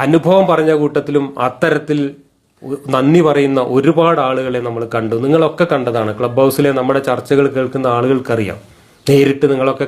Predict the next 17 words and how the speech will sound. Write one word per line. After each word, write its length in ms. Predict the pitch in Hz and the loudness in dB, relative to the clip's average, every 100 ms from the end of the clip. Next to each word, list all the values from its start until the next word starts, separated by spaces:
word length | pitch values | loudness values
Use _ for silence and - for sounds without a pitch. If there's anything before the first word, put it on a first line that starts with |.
| - | -4
കേട്ടതാണ്, 440 | 120 131 131 131 127 | -4 -2 0 0 -2
കണ്ടതാണ്. 400 | 131 123 98 90 90 - 160 | -2 -2 -6 -8 -16 0 2
ഇനി 140 | 156 156 - - | 2 -2 -10 -2
കഴിഞ്ഞ 260 | 156 156 170 | 0 2 2
ദിവസം 300 | 160 156 147 120 - _ _ 151 | 2 0 -4 -6 -18 _ _ -4
ഞാൻ 120 | 156 151 | -4 0
കാരശ്ശേരി 520 | 143 147 156 160 160 160 | 0 0 0 0 2 0
മാഷുമായി 440 | 156 156 147 147 143 | 0 0 0 0 0
ഫോണിലൊരു 480 | 135 143 147 143 143 - 131 | 0 2 4 2 -2 -4 -6
വിഷയം 320 | 131 143 139 139 | 0 0 0 -4
സംസാരിക്കുമ്പോൾ 760 | 131 127 135 135 127 123 120 113 - 131 | -6 -2 -2 -2 -4 -4 -2 -4 -2 0
മാഷ്, 460 | 131 143 156 170 143 135 | 2 2 0 0 -2 0
മാഷിന്റെ 500 | 131 151 151 165 165 | 0 0 -2 0 4
ഒരു 100 | 147 131 | 4 2
അനുഭവം 320 | 117 123 113 107 | -4 -4 -4 -6
പറഞ്ഞു. 180 | - _ 139 | -12 _ 0
അദ്ദേഹം 320 | 160 170 175 | 2 2 2